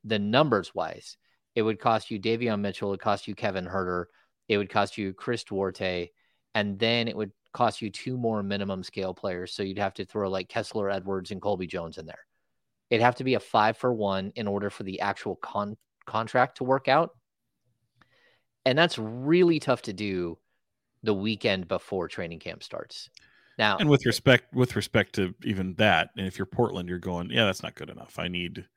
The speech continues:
Speaker 1: Well,
Speaker 2: I
Speaker 1: I
Speaker 2: want a
Speaker 1: mean,
Speaker 2: first round pick. I want, you know, there's,
Speaker 1: you're
Speaker 2: there's"
Speaker 1: gonna give them picks and stuff like that. Like, the Kings have picks and, and all that, but, I mean, I think that's where you start. A-, and I'm just talking about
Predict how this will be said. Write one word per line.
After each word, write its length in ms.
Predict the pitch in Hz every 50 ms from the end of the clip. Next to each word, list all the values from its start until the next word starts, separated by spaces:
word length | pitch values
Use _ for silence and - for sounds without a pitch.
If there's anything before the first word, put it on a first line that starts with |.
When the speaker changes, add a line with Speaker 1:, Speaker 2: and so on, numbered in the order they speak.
| _ _ _ _ _ -
Speaker 1:
Well, 160 | 214 226 220
Speaker 2:
I 20 | 202
Speaker 1:
I 40 |
Speaker 2:
want 120 | 190 180 165
a 20 | 156
Speaker 1:
mean, 120 | 156 147 139
Speaker 2:
first 200 | - - - -
round 200 | 90 85 92 -
pick. 340 | - 131 123 117 - - 107
I 60 | 95
want, 300 | 95 92 90 92 - -
you 100 | 101 92
know, 140 | 85 87 95
there's, 220 | 95 90 90 - -
Speaker 1:
you're 100 | 202 233
Speaker 2:
there's" 100 | 240 240
Speaker 1:
gonna 140 | 247 220 190
give 140 | 190 175
them 140 | 147 143 113
picks 360 | 101 113 107 98 98 - -
and 100 | 123 107 101
stuff 200 | - 120 107 -
like 140 | 104 95 -
that. 200 | 101 95 95 76
Like, 180 | 110 123 117
the 100 | - 156
Kings 220 | - 196 190 165 151
have 140 | 131 110
picks 280 | - 120 110 107 - -
and, 140 | 107 104 104 -
and 280 | 113 107 82 101 110
all 120 | 101 98 104
that, 320 | 123 120 98 92 92 98 -
but, 220 | 104 98 90 - _ _ _ _ _ _ -
I 40 | 117
mean, 140 | 117 117 110
I 80 | 110 113
think 200 | 123 120 98 -
that's 240 | 110 110 110 -
where 140 | 117 113 104
you 200 | 95 92 90 85
start. 600 | - - - - - - 113 92 82 82 82 - _
A-, 180 | - 117 - -
and 120 | 131 127 127
I'm 160 | 147 185 180
just 200 | 160 147 117 -
talking 340 | - 117 110 - - 110 101
about 420 | 95 - 92 90 87 82 80 -